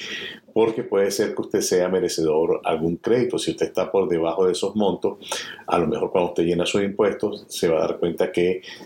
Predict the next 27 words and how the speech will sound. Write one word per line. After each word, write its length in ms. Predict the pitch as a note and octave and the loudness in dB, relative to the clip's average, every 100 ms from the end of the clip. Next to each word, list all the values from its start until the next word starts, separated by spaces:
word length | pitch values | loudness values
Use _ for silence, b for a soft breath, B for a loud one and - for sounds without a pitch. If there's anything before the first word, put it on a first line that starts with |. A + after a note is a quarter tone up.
| B - | B -4
tiene 500 | F#2 F#2 F#2 F2+ - | 0 2 2 0 0
acceso 600 | E2+ - E2 D#2+ F2+ E2+ | -4 -2 -2 0 2 2
a 80 | |
algún 560 | D#2+ E2 F2+ F2+ F2+ - - | 0 0 0 2 0 -4 -2
crédito 400 | F2+ F2 F2 F#2 | 2 2 0 0
tributario, 720 | F#2+ F#2 - G2+ G#2 G2 F2+ | 0 0 0 0 0 0 0
in-, 180 | D#2+ D#2+ D#2+ D#2+ | -2 -2 -2 0
un 80 | E2+ | 0
crédito 360 | F2+ F2 E2+ F2+ | 0 0 2 0
al, 100 | - | 0
al 180 | D#2 D2 | -2 0
bajo 220 | D#2 E2+ | 0 0
ingreso 680 | D2+ G#2 A#2 A2 - G2 F#2 B B B - | -4 0 0 0 0 -2 -4 B B B -2
o 200 | F#2 F#2+ | 0 2
diferentes 540 | F2 - D#2 - G#2 | 0 0 0 -2 0
cosas 340 | A2 G2+ F#2+ - | 0 0 0 0
que 120 | F#2 | 0
si 140 | - | 0
usted 260 | - F2+ G2 | -2 0 0
no 120 | G2+ | 0
llena 240 | G#2 G2 | 0 0
los 140 | F#2+ G#2 | 2 0
impuestos 480 | A2 F#2 F2 G2+ F2+ | 0 0 0 -2 -2
no 240 | F2+ G2 | 0 2
lo 120 | F2 | 0
estaría 460 | - E2+ D#2 D#2+ D#2 | -2 -4 0 0 0
recibiendo. 800 | E2 D#2 - D2 C#2+ C#2 - - | 0 0 0 0 0 0 -2 -6